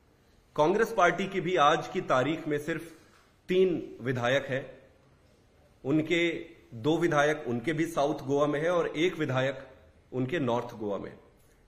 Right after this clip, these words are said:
इस हिसाब से साउथ गोवा स्वाभाविक है कि अगर कांग्रेस की तीन सीटें और आम आदमी पार्टी की दो सीटें हैं,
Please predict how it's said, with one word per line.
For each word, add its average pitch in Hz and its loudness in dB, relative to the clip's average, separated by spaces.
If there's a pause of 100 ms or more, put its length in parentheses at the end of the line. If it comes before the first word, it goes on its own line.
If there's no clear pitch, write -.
(120)
इस 165 -2
हिसाब 156 0
से 165 -4 (280)
साउथ 156 2
गोवा 143 0 (360)
स्वाभाविक 147 2
है 165 -2
कि 175 -4
अगर 156 2
कांग्रेस 147 -2
की 170 -4
तीन 156 0
सीटें 151 -4
और 156 2
आम 135 0
आदमी 147 0
पार्टी 135 -2
की 147 -8
दो 131 -4
सीटें 127 -6
हैं, - -12